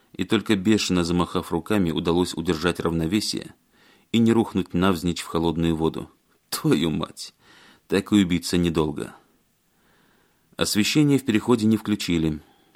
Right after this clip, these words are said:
и вперед пришлось пробираться в полной темноте.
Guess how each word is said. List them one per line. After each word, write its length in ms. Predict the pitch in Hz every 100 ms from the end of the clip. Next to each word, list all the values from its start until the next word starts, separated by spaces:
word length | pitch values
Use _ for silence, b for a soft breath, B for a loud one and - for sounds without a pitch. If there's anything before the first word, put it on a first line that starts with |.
| b
и 120 | 90
вперед 400 | 87 - 101 113
пришлось 420 | - 87 - 90
пробираться 500 | - 82 82 85 -
в 80 | -
полной 340 | - 85 80 78
темноте. 520 | 82 82 80 53